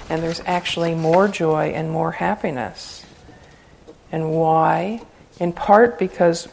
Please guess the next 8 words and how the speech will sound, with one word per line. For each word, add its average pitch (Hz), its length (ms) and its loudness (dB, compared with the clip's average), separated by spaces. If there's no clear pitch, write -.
we 170 160 -4
cease 185 380 -4
producing 170 680 -4
the 160 80 -4
conditions 156 720 -4
which - 200 -8
create - 360 -10
suffering. - 500 -12